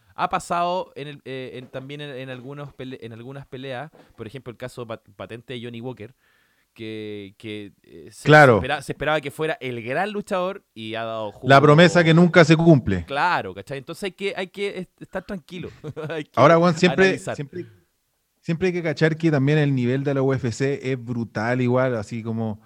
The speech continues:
Speaker 2: incluso en las prelims tuve ahí los locos debutantes Y te das cuenta que están en un nivel que todavía no tan alto como en los main card, ¿cachai?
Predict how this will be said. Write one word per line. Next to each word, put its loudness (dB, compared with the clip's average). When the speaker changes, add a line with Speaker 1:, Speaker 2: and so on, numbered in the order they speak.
Speaker 2:
incluso -2
en 0
las 0
prelims -2
tuve 4
ahí 4
los 2
locos 0
debutantes -2
Y -8
te 0
das 0
cuenta -2
que -4
están -2
en 2
un 0
nivel 0
que -20
todavía 0
no 2
tan 2
alto 0
como 0
en -2
los 0
main -2
card, 0
¿cachai? -4